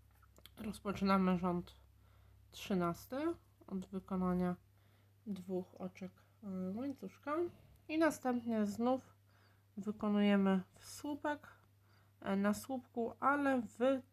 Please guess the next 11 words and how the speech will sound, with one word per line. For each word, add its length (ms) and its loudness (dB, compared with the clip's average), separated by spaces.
co 280 2
drugim 480 2
słupku, 460 -8
więc 280 -6
pierwszy 360 -8
słupek 340 -12
pomijamy, 720 0
w 120 -6
drugim 400 0
wykonuję 560 0
słupek, 540 -10